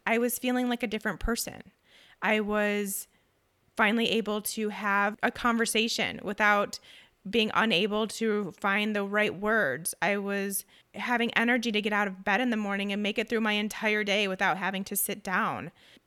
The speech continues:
My joint pain was gone. Um,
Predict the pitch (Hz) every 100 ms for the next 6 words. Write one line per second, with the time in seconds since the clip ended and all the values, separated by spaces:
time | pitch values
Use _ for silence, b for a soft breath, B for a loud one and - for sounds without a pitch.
0 | _ _ - 220 208 220 220 - 226 214
1 | 214 208 214 214 196 180 165 170 _ 185
2 | 180 175 175 175 185